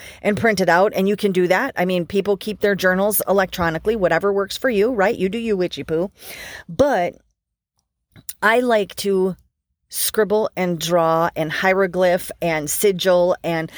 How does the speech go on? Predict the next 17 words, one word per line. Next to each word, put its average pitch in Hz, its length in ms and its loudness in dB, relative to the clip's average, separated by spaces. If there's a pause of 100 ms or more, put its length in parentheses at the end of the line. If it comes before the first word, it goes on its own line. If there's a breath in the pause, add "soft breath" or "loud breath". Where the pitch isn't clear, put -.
(140)
so 226 240 2
a - 20 2
lot 208 380 0
of 247 120 -4
my 208 220 -2
journal 175 460 -2
pages 214 920 0 (540 loud breath)
are 180 320 4 (100)
pictures 233 560 -2
that 202 140 2
I've 180 120 2
hand 185 360 -2
drawn, 180 220 -2
and 214 120 -2
I'm 403 140 -2
no 170 140 4
artist - 520 0